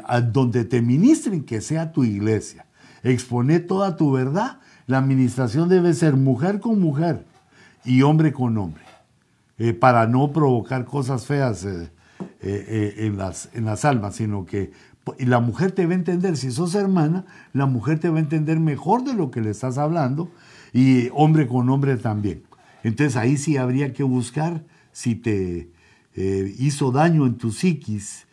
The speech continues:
si te sentís dañada en tu alma y en tu espíritu, entonces sí tenemos que acudir al que ministra y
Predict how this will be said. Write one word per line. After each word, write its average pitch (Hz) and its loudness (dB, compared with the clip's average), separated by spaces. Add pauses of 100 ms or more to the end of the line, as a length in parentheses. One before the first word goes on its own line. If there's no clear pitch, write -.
(180)
si 123 0
te 117 -4
sentís 110 -4
dañada 147 -2
en 151 0
tu 147 0
alma 160 2
y 117 0
en 110 -2
tu 117 -6
espíritu, 127 -2 (380)
entonces 120 -2
sí 135 0 (280)
tenemos 123 2
que 131 -8
acudir 120 0
al 98 -4
que 101 -4
ministra 175 -4 (480)
y 101 0